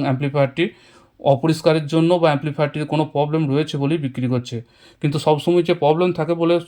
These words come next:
সবাই বিক্রি করে তাও নয়, অনেক সময় অনেক কারণে অ্যামপ্লিফায়ার বিক্রি করে দেয়, কিন্তু দেখে নেবেন অ্যামপ্লিফায়ার যে ভেতরগুলি যেন পরিষ্কার পরিচ্ছন্ন থাকে। বন্ধুরা, এটা হলো স্ট্রেঞ্জারের গল্প। এরপর আমি আহুজা খুলে দেখাচ্ছি একটি,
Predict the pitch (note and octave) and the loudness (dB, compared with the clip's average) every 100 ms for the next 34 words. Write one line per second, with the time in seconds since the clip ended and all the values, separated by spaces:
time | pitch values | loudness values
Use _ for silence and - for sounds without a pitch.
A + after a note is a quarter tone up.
0 | - - E3 D3 C#3+ D#3 D#3 D#3+ E3 C#3+ | -8 2 2 2 0 -2 2 2 4 2
1 | D3+ D3 F3 C#3 D3+ - D#3+ D3 C#3+ D#3+ | 2 0 0 0 -2 -2 0 2 0 2
2 | C#3 D3 D3 C3+ C#3+ D3 C#3+ C3+ C#3 C#3+ | 2 2 0 -2 -2 0 0 -2 -4 -2
3 | C3+ C3 C#3+ - _ _ - - _ - | 0 0 0 -4 _ _ -20 -20 _ -2
4 | D3 D#3+ D3 - F3+ D#3+ F#3+ B3 - C#3 | 0 2 0 2 2 2 2 -2 -4 -4
5 | C#3 C#3 C#3+ E3 - _ _ D3 C#3+ C#3+ | -4 0 0 0 -6 _ _ -4 0 2
6 | E3 D#3 E3 E3+ F#3+ F#3+ C#3+ - C3+ C3 | 2 2 0 2 2 0 -2 2 0 0
7 | B2 C3 A#2+ A#2 A2+ A2+ A#2 _ _ _ | -4 0 0 0 -4 -6 -12 _ _ _
8 | - D3 D#3+ E3 D3+ D3+ E3 F3 F3 D#3 | -4 2 4 4 4 2 2 0 -2 -2
9 | D#3 D#3+ E3 F3 - _ _ _ _ D#3 | 2 4 2 0 -6 _ _ _ _ 2
10 | D#3 D#3 - C#3+ - - D3 D3 D#3 D#3+ | 4 4 0 -2 -4 -2 0 2 2 2
11 | D3 D3+ D#3 - _ C3 C#3+ E3+ F3+ F3 | 2 2 0 -2 _ 2 2 4 4 2
12 | E3+ D#3 D#3+ D#3+ D#3 C#3 D3+ | 0 2 2 0 -2 -4 -4